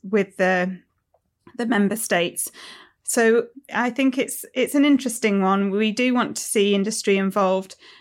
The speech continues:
Um, however, they don't have a place at the negotiations. And I think having that clear line, um, of making sure that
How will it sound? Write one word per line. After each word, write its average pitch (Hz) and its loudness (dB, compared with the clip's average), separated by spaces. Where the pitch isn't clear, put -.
Um, 196 0
however, 208 0
they 196 0
don't 214 0
have 202 -4
a 202 -10
place 196 -4
at - -12
the 196 -2
negotiations. 185 -2
And 175 -6
I 185 -6
think 196 -6
having 214 -2
that - -4
clear 196 0
line, 180 0
um, 180 -2
of 180 -2
making 196 -2
sure 185 -2
that 185 -4